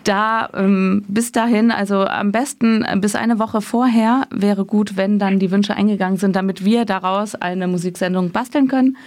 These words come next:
Ähm, ja, und dazu, ähm, können uns Gefangene auf jeden Fall einen Brief schreiben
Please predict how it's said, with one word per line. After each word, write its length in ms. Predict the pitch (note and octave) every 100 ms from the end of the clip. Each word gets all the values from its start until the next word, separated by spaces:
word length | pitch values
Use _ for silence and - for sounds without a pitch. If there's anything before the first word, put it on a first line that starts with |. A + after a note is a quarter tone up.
| - - - - -
Ähm, 480 | G3 G3 G3 G3+ G3+ - - - - - -
ja, 340 | - C4 G3 F3+
und 260 | G3+ G#3
dazu, 540 | A3+ C4+ - D#4 D#4+ E4
ähm, 380 | B3 A#3+ A#3+
können 360 | A#3 B3+ A#3 A#3
uns 400 | - A3+ A3+ G#3
Gefangene 640 | A#3 A#3 B3 D#4+ D4+ A#3
auf 160 | G#3+ -
jeden 200 | A#3 A3
Fall 180 | A#3+ G#3
einen 240 | G#3 G3+
Brief 340 | - A#3 F#4
schreiben 680 | - - B3+ C#4+ E4 E4+ E4